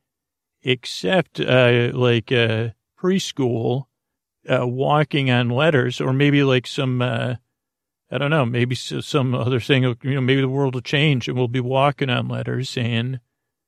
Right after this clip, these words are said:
then Scoots will probably be, like, uh, not putting people to sleep. He'll be, uh, uh, you know, like, he'll be the kid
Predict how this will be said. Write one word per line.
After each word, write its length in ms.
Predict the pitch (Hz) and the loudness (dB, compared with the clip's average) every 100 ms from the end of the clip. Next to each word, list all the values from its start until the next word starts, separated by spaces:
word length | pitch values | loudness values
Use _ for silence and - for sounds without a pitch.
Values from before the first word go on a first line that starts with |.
| _ _ _ - | _ _ _ -8
then 420 | 131 131 131 135 | -2 2 4 2
Scoots 400 | - 147 131 - | 0 -2 -2 -2
will 80 | 135 | -4
probably 280 | 143 127 127 | 2 2 2
be, 360 | 127 131 147 | 2 0 0
like, 320 | 131 123 113 | 0 0 0
uh, 180 | 131 127 | -2 -2
not 240 | 127 131 - | 0 0 2
putting 200 | 147 139 | 0 2
people 260 | 143 139 | 0 0
to 60 | 123 | 0
sleep. 280 | 156 180 139 | 2 2 0
He'll 100 | 131 | -2
be, 400 | 135 131 127 131 | 0 2 2 2
uh, 340 | 127 131 131 _ _ _ _ _ _ 123 | 2 2 0 _ _ _ _ _ _ -8
uh, 120 | 135 135 | -6 -6
you 180 | 123 127 | -2 0
know, 240 | 139 120 123 | 0 -2 -4
like, 500 | - 127 147 123 123 | -6 -4 0 0 -2
he'll 180 | 135 131 | 0 2
be 240 | 143 131 | 4 2
the 140 | 120 123 | 2 -2
kid 300 | - 139 | 0 -2